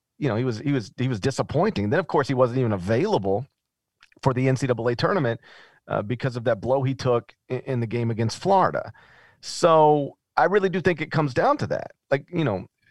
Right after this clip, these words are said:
Tennessee, there were a lot of teams who were good last season, and they brought pieces back, and they were really good this season. Tennessee never fell under that umbrella. Tennessee wasn't good last season.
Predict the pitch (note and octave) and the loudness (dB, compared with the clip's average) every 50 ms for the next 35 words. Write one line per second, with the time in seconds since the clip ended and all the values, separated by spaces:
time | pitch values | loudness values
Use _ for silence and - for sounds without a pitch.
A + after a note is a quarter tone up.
0 | _ _ - - - - - - C#4 D4+ - D#4+ C#4 A3 F3+ _ _ _ - - | _ _ -20 -20 -20 -2 0 2 2 4 2 0 -2 -2 -6 _ _ _ -20 -20
1 | _ _ - G#3+ A3 G#3 F#3+ F#3 F#3+ A3 D#4 D4 - - A3 A3 G#3+ F3+ - F#3 | _ _ 4 6 8 8 8 8 8 6 6 6 4 2 2 0 2 2 2 2
2 | D3+ C#3 B2 A#2+ B2+ D#3 F3 C#3 B2+ B2 C3+ C#3 C3+ - - D3+ C#3+ C#3 C3 C3 | 2 0 0 0 0 0 2 4 4 4 4 4 2 2 0 0 0 2 2 0
3 | C3 B2 - A#2+ A#2 A2 A2 G2+ - G2+ B2 B2 A2 F2 A2+ B2+ C3+ C3 - _ | -2 -2 -2 -2 -2 -2 -2 -6 -6 -6 -6 -6 -4 0 2 2 2 2 0 _
4 | _ _ - C3 D3 A#2+ - B2 G2+ - B2+ B2+ C3+ C3+ - - A#2+ A2+ A#2 A2 | _ _ -4 -4 -4 -2 -6 -8 -4 0 4 4 4 4 2 -2 -2 -2 -2 -2
5 | G#2 A2 A2 A#2+ B2 C3 C3 B2 G#2+ A#2 A2 G2+ A2 A2 - - - G2+ F2 E2 | -2 -2 0 0 2 2 0 0 2 0 0 0 -2 -6 -6 -6 -10 -10 -10 -12
6 | F2+ - - - - - - _ - - A#3 C#4 - - A#3+ G#3 F3+ F3 F3 F#3+ | -16 -16 -18 -20 -20 -20 -20 _ -2 0 0 0 -2 -4 -4 -2 -2 0 0 0
7 | F#3+ D3 - F3 D#3+ D#3+ D#3 D3 C#3 B2 B2 A#2 A2+ G#2+ G2 C#3+ F3 F3 A2+ - | -2 0 2 2 4 4 2 2 2 2 2 2 2 0 0 -2 -2 -2 -4 -2
8 | - G3 G#3+ A3+ - B3+ A#3+ D#3+ F3+ E3+ F#3 C#3 G#2 A#2+ D#3 A#3 - - G2 C2+ | -4 -4 -4 -4 -6 -4 2 2 2 2 2 -4 -2 0 -2 0 0 -2 -4 -4
9 | - - - C#2+ - - _ _ | -6 -10 -12 -14 -16 -20 _ _